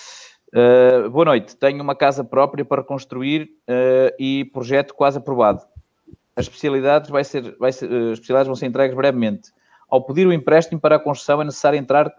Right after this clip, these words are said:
com dez por cento do valor da construção ou não? A casa para reconstrução e projeto foram pagas com capitais próprios. Obrigado.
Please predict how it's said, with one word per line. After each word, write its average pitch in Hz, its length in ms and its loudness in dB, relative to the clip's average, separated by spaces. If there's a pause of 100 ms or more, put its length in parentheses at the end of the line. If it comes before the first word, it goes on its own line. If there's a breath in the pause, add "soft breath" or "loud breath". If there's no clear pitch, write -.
(360)
com 135 180 -2
dez 151 180 2
por - 140 -20
cento 143 280 -4
do 139 100 -2
valor 135 260 2
da 131 100 2
construção 143 640 -2
ou 135 140 2
não? 110 400 0
A 110 80 -4
casa 147 380 2
para 139 240 -2
reconstrução 135 760 -8
e 139 80 -8
projeto 131 420 -4
foram 135 280 -4
pagas 135 360 0
com 131 120 -12
capitais 123 420 -2
próprios. 101 580 -4
Obrigado. 120 440 0